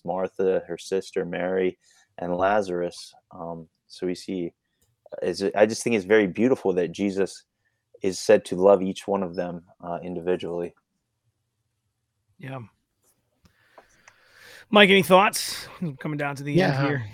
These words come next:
Speaker 3: I got a couple. <clears throat> James chapter one,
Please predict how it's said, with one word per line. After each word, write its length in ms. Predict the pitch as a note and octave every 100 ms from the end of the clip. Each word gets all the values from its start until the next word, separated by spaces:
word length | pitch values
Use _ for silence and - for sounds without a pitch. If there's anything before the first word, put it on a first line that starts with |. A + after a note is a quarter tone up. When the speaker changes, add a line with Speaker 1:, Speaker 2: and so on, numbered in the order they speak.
| - - - _ _ - - _ _
Speaker 3:
I 60 | F3+
got 140 | F#3
a 40 |
couple. 500 | - D3+ C3+ D3 D#3 - _ _ _ _ _ _
<clears throat> 60 | - E3 C#3+ A2 - _ _ _ _ _ -
James 800 | C#3 E3+ E3 F3+ F3+ - - - -
chapter 340 | - E3 D#3+ D3
one, 460 | C3+ C#3 C#3+ D3+